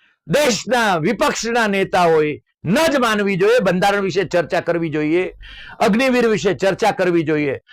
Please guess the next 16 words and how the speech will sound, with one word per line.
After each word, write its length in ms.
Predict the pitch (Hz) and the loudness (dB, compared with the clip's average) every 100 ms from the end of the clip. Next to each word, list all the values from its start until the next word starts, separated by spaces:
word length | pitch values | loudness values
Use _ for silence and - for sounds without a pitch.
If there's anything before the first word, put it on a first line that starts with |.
| - | -4
ભારતીય 520 | 175 202 233 233 254 233 | 0 2 2 0 0 2
લશ્કર 540 | 208 208 - 262 247 | 2 0 -2 -2 0
માટે 260 | 214 208 214 | 0 0 0
આપણને 440 | 185 214 214 202 | 0 0 -2 -2
ગૌરવ 460 | 143 196 214 202 160 | 0 2 2 2 0
છે, 220 | - - _ _ _ _ _ _ _ _ _ | -8 -20 _ _ _ _ _ _ _ _ _
ત્રણેય 300 | 233 311 349 | 0 2 0
પાંખ 400 | 277 269 269 - | 0 0 0 -2
માટે 280 | 233 220 208 | -2 0 2
આપણને 400 | 190 202 190 185 | 0 0 -2 0
ગૌરવ 380 | 151 156 139 120 | 0 0 -2 -4
છે. 280 | - - _ _ _ _ _ _ _ _ _ _ _ _ - | -12 -18 _ _ _ _ _ _ _ _ _ _ _ _ -2
લશ્કરી 480 | 190 - 277 269 | -2 0 0 0
દળો, 540 | 254 226 233 214 160 - _ _ _ _ _ _ | 2 2 4 2 0 -4 _ _ _ _ _ _
એનો 260 | 175 208 226 | -4 0 2
ઉપયોગ 800 | 226 190 185 196 240 320 349 349 | 2 0 0 2 6 6 4 2